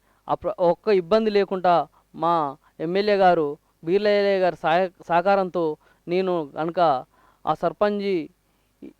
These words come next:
బీసీలకు వచ్చి పోటీ చేసి గెలిచి ఉంటే అవన్నీ హామీలను అన్నతోని సాధ్యం చేసుకొని నెరవేరుస్తా. మెయిన్ ఊళ్ళో కావాల్సిన వసతులు ఏందంటే వీధి లైట్లు,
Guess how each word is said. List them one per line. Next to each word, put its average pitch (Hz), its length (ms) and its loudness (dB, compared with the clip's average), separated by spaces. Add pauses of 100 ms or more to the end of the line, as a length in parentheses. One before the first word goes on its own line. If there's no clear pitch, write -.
(140)
బీసీలకు 196 540 -4
వచ్చి 190 280 -6
పోటీ 185 300 -2
చేసి 196 300 0
గెలిచి 170 300 -6
ఉంటే 175 340 -2 (200)
అవన్నీ 180 280 0
హామీలను 185 600 0 (600)
అన్నతోని 185 580 -2
సాధ్యం 175 400 -4
చేసుకొని 185 520 -6 (180)
నెరవేరుస్తా. 180 640 0 (880)
మెయిన్ 226 460 0 (1040)
ఊళ్ళో 233 260 -2
కావాల్సిన 226 440 0
వసతులు 220 420 -4
ఏందంటే 185 580 -2 (500)
వీధి 196 200 -2
లైట్లు, 147 420 -2